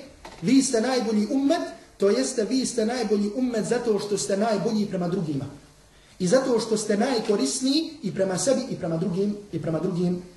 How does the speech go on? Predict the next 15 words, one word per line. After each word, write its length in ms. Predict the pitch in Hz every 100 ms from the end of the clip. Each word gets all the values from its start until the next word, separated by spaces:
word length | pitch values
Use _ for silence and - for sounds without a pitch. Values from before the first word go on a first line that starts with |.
| - - -
narodima.” 420 | 151 135 113 101 - - _ _ - - - - -
Naravno, 380 | 254 302 269
ovdje 220 | 269 262 233
vidimo 500 | 240 233 226 - - - - _ -
iz 140 | 175
ove 180 | 254 196
podjele 380 | 208 196 185 -
koju 120 | 165
smo 120 | 165
spomenuli, 500 | 139 165 180 185 214 - - -
pogrešno 580 | 214 185 - 156 139 -
razumijevanje 600 | 127 143 170 185 151 139 - 165
velikog 360 | 185 175 147
broja 160 | 170 143
ljudi, 380 | 151 156 196